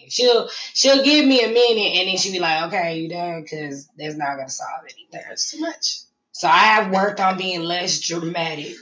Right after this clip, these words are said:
Speaker 1: this
Speaker 2: She's
Speaker 1: year.
Speaker 2: so dramatic, y'all! Oh my God. She
Speaker 1: I've
Speaker 2: is
Speaker 1: worked on it,
Speaker 2: beyond
Speaker 1: like,
Speaker 2: dramatic.
Speaker 1: it's, it has a good, I coulda won an Oscar. I coulda won an Oscar.
Speaker 2: Yeah, you could.
Speaker 1: <laughs>
Speaker 2: You sure could.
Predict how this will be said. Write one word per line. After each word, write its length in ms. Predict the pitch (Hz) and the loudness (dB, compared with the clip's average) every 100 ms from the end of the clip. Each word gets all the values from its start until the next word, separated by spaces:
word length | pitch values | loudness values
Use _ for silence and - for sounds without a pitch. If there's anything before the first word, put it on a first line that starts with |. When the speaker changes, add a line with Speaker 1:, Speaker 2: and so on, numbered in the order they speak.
| - | -4
Speaker 1:
this 160 | 147 | 0
Speaker 2:
She's 200 | 160 147 | 0 0
Speaker 1:
year. 100 | 151 | -4
Speaker 2:
so 80 | 151 | -4
dramatic, 520 | 147 139 135 131 135 127 | -6 -12 -16 -16 -18 -20
y'all! 80 | 123 135 | -18 -12
Oh 100 | 165 | -12
my 160 | 139 | -12
God. 500 | 135 - 110 113 113 113 | -16 -18 -16 -14 -14 -14
She 260 | - - 147 | -10 -2 0
Speaker 1:
I've 140 | 160 | 0
Speaker 2:
is 60 | 175 | 2
Speaker 1:
worked 320 | 170 175 - | 2 2 2
on 160 | 147 | 2
it, 40 | 135 | 2
Speaker 2:
beyond 180 | 135 139 | -2 -4
Speaker 1:
like, 140 | 160 | -6
Speaker 2:
dramatic. 640 | - - 113 113 113 - _ _ _ _ | -6 -8 -8 -8 -10 -12 _ _ _ _
Speaker 1:
it's, 180 | 269 302 | 2 6
it 60 | 269 | 6
has 400 | 311 339 349 330 | 8 8 8 6
a 40 | |
good, 180 | 240 311 | 6 6
I 160 | 302 - | 6 4
coulda 240 | - 311 | 6 6
won 220 | 254 226 | 6 4
an 60 | 214 | 4
Oscar. 560 | 185 170 - 190 196 - _ | 2 0 -4 -12 -12 -16 _
I 80 | 202 | -12
coulda 220 | - 190 | -10 -12
won 200 | 175 175 | -10 -12
an 60 | 165 | -12
Oscar. 320 | 165 165 170 | -14 -16 -10
Speaker 2:
Yeah, 100 | 233 | -6
you 180 | 311 302 | -6 -8
could. 200 | - 311 294 - - | -8 -8 -4 0 2
Speaker 1:
<laughs> 320 | 370 466 - - - - - - - | 6 6 6 4 2 -2 -8 -8 -14
Speaker 2:
You 160 | 233 254 | -12 -6
sure 220 | 254 247 | -2 -2
could. 280 | 262 262 233 | -4 -8 -10